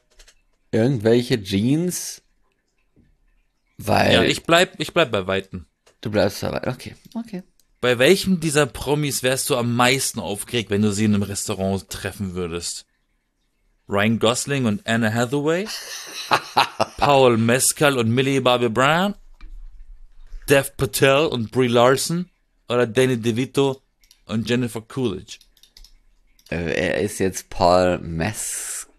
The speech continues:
Speaker 1: Mescal, kenn ich nicht. Ist irgendein Schauspieler, okay. Ähm, ich glaub, ich wäre <laughs> bei Dev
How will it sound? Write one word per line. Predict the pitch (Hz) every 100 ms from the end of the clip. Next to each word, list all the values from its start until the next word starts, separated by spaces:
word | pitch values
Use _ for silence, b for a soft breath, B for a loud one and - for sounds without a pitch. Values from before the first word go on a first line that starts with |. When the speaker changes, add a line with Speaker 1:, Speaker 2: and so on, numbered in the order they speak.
| _ -
Speaker 1:
Mescal, | 90 104 - - - - - -
kenn | - 80
ich | -
nicht. | - - _ _ _ _ _ _ _ _
Ist | -
irgendein | 110 90
Schauspieler, | - - - - -
okay. | 87 - - _ _ _ _ _ _ _ -
Ähm, | 113 113 113 110 110 110 - -
ich | 110
glaub, | - 123
ich | 120 -
wäre | 113 -
<laughs> | 123 -
bei | 107 90 90 - - B B B B B _ - 147 143 _ - 156 160 _ _ - 120 113 - _ _ 226 -
Dev | 110 127